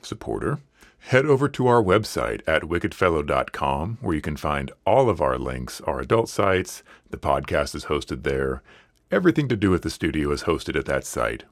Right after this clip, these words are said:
wicked fellow dot com. I know that it has been a bit since I put out a podcast. I'm very happy to be back in the saddle. Between the holidays and my partner getting sick, myself getting sick,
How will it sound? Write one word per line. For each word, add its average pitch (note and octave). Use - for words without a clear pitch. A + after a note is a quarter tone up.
wicked A2+
fellow D#2
dot B1
com. -
I D#2+
know F2
that F2
it D#2+
has E2
been D2+
a C#2
bit C#2
since G#2
I C#2+
put E2
out C#2
a B1
podcast. G#2
I'm C#2
very D2+
happy D#2+
to -
be D#2
back C2+
in C#2
the C#2
saddle. A#1+
Between E2+
the D2+
holidays F#2+
and C#2+
my B1+
partner F#2+
getting E2+
sick, F#2
myself -
getting E2+
sick, F2